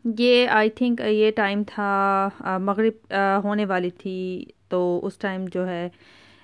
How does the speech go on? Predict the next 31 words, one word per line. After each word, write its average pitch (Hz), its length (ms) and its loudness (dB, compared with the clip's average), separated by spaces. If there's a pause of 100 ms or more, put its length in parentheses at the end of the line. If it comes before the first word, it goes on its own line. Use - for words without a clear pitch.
(100)
ये 202 160 2
मैंने 214 160 2
सैंडविच 208 340 0
बना 196 240 0
लिया 190 160 -2
था 202 140 -4
और 190 60 0
उसके 190 180 -6
बाद 180 160 -2
फिर - 140 -14
हमने 175 220 -4
डिनर 170 260 -6
नहीं 170 180 -6
किया 170 240 -14
था। 180 120 -12
तो 196 100 -4
आज 196 200 2
की 233 120 -4
वीडियो 220 180 0
में 214 140 -2
मैं 202 240 -6
आपके 190 320 -6
साथ 185 380 -4 (120)
दो 190 180 -2
हॉल्स 185 280 -4
शेयर 185 220 -8
करने 180 260 -6
वाली 170 220 -6
हूँ। 185 300 -8
एक 175 220 -6 (160)
है, 180 340 -4